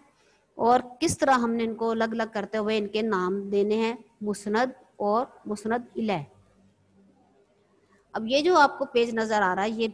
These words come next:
same वो उसी तरह का पेज है जो कि आपकी book पे बना हुआ है, उर्दू बी की workbook पे बना हुआ है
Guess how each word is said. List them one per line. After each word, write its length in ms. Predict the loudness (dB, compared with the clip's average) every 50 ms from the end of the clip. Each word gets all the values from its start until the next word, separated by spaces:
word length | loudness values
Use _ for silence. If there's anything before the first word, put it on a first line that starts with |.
| -8 -14
same 340 | -14 -8 -4 -2 0 0 0
वो 340 | -2 -4 -6 -6 -8 -8 -8 -10
उसी 200 | -10 -8 -8 -8
तरह 180 | -4 -2 -2 0
का 140 | 0 -2 -2
पेज 340 | 0 2 2 2 2 2 0
है 80 | -2 -2
जो 140 | -2 -4
कि 140 | -6 -4 -4 -4
आपकी 280 | -4 -4 -4 -6 -6 -4
book 260 | -4 -8 -10 -10 -6 -4
पे 120 | -2 -2
बना 220 | 0 0 0 0 0
हुआ 220 | 0 0 0 0
है, 180 | 0 0 -2 -2
उर्दू 320 | -4 -6 -8 -6 -6 -6
बी 140 | -4 -4 -4
की 140 | -4 -4 -4
workbook 380 | -4 -4 -4 -4 -8 -12 -10 -8 -6
पे 120 | -6 -6 -6 -4
बना 220 | -2 -2 0 0 -2
हुआ 220 | -4 -4 -6 -6
है 160 | -6 -8 -10